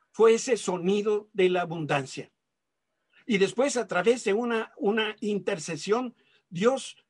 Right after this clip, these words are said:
sembró en su espíritu, en el espíritu de Elías, una semilla de fe y de confianza.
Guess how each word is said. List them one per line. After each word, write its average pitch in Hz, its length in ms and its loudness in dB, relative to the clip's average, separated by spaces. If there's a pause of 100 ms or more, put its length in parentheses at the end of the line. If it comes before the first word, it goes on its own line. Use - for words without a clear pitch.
(180)
sembró 202 720 2
en 190 180 4
su 185 200 -4
espíritu, 208 640 -2
en 175 80 -2
el 160 120 -6
espíritu 254 440 -4
de 202 100 -2
Elías, 196 400 0
una 269 320 -2
semilla 226 480 2
de 196 140 -4
fe 254 260 0
y 240 40 -6
de 202 180 -2
confianza. 151 840 -8